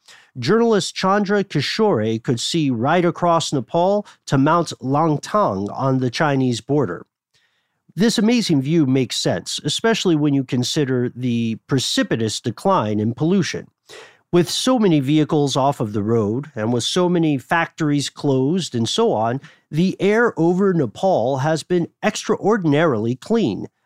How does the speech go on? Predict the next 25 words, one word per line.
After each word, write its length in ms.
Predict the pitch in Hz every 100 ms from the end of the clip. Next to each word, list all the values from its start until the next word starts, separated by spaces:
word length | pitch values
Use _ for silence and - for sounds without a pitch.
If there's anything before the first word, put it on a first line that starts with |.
| _
Hospitals 680 | - 175 - - 180 208 185
in 160 | 117 113
Kathmandu 640 | 165 165 156 151 139 151
Valley 460 | 113 123 135 175 202
are 240 | 117 110
usually 480 | 110 156 165 135 107
crowded 560 | - 147 165 175 123 101
this 180 | 113
time 260 | - 131 117
of 160 | 110 101
the 80 |
year 300 | 104 113 151
with 260 | 185 127 123
patients 440 | 165 180 - 147 131
suffering 640 | - 165 160 151 143 139 _ -
respiratory 720 | 196 - 185 165 180 165 -
illnesses, 720 | 180 208 147 113 92 65 - _ _
aggravated 720 | 160 233 208 127 117 117 139 120
by 300 | 139 135 147
the 120 | 113
usually 680 | 107 101 165 208 151 135 139
ever-present 640 | 127 104 156 147 135 110
pollution 440 | - 147 160 -
and 160 | 113 107
dust. 400 | 180 160 - -